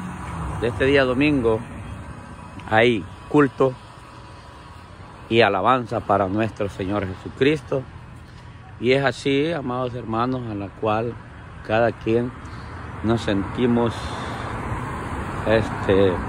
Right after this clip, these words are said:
contentos, pues, por lo que el Señor hace en cada uno de nosotros. Y es así, amados hermanos, alabar y glorificar al Señor es fundamental para nuestra alma,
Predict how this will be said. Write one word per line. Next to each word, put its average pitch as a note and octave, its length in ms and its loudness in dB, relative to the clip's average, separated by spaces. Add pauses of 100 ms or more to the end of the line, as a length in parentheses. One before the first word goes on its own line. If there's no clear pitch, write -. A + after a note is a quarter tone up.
(200)
contentos, D#3 640 4
pues, D3+ 140 6
por C3 240 2
lo A2+ 160 4
que A#2+ 100 0
el G2+ 80 0
Señor B2 400 4
hace C3+ 380 2
en A#2+ 100 -2
cada A#2+ 280 4
uno A#2 260 2
de A2+ 80 2
nosotros. A#2 560 0 (760)
Y A2+ 160 0
es A#2 80 6
así, A#2 380 2
amados A#2+ 440 2
hermanos, A#2+ 480 0 (220)
alabar G2+ 420 4
y A2+ 60 0
glorificar G#2 640 0
al G2+ 120 4
Señor A2+ 440 2 (160)
es G2+ 200 0
fundamental G#2+ 920 0 (1300)
para C#3 360 4
nuestra C3 560 4
alma, F#2+ 400 -4